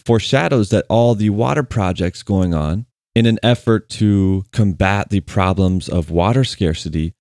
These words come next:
will simply exacerbate the problem by allowing additional development to take place, which will drive even more consumption of precious water resources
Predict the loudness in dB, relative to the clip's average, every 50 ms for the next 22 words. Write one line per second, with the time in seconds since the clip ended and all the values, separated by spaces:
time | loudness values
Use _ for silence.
0 | _ _ _ _ 2 2 2 2 2 0 0 0 0 2 2 2 2 2 0 0
1 | 0 0 0 2 2 0 0 0 -2 -2 -2 0 0 2 2 2 0 -2 -6 -6
2 | -2 -2 0 0 0 0 2 2 2 2 2 2 2 0 2 0 0 0 2 2
3 | 2 2 2 2 2 2 0 0 -2 -4 -2 0 0 0 0 0 0 0 0 0
4 | 0 -2 -2 0 2 2 2 2 0 0 0 -2 -4 -4 -2 -2 -2 -2 -4 -6
5 | -2 0 2 2 2 2 -2 -6 _ -4 0 0 0 2 2 2 2 2 2 2
6 | 2 2 4 2 2 0 0 -2 0 0 0 0 2 2 2 2 2 0 -2 -4
7 | -2 0 0 0 0 0 0 0 0 0 0 -2 -2 0 0 -2 -4 -4 -6 -4
8 | -2 -2 0 0 -2 -6 -6 -2 -2 0 0 0 0 -2 -4 -2 -2 -2 -2 -2
9 | -2 -4 -6 -6